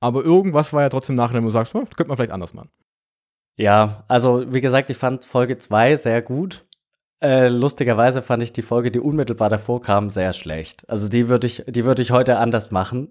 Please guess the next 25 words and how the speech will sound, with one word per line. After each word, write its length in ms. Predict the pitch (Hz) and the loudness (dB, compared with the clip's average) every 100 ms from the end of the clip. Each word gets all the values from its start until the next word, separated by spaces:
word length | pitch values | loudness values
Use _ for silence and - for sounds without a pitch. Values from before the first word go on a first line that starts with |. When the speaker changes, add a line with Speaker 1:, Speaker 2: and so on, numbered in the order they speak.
| _ | _
Speaker 2:
Folge 480 | - 127 123 127 - | -4 2 2 2 0
eins 460 | 117 120 139 135 _ | 2 2 0 -6 _
gefällt 420 | - 120 120 120 120 | -4 0 2 0 -2
mir 340 | 113 110 107 | -2 -2 -4
nach 300 | 113 107 104 | -2 -2 -2
wie 60 | 104 | -12
vor 400 | - 101 101 101 | -6 -2 -2 -2
nicht 240 | 101 98 | -4 -6
so 160 | - 85 | -8 -14
gut. 380 | - 85 82 - - | -12 -14 -14 -20 -6
Ähm, 480 | 98 98 98 98 98 | 0 0 0 -4 -8
Speaker 1:
Dann 120 | 113 117 | -8 -6
müssen 160 | 131 | -4
sie 100 | 131 | -2
neu 180 | 123 120 | -2 0
aufnehmen. 440 | 113 - - 226 214 226 | 2 2 2 0 2 2
Speaker 2:
<laughs> 120 | - | 2
müssen 280 | 190 208 151 - | 0 2 -2 -2
wir, 80 | 156 | -6
müssen 200 | 151 147 | -6 -6
wir 60 | 131 | -10
sie 140 | 123 | -6
neu 160 | 120 117 | -4 -2
aufnehmen, 440 | 117 - 104 107 | -4 -4 -6 -4
genau. 340 | 104 107 110 | 0 2 2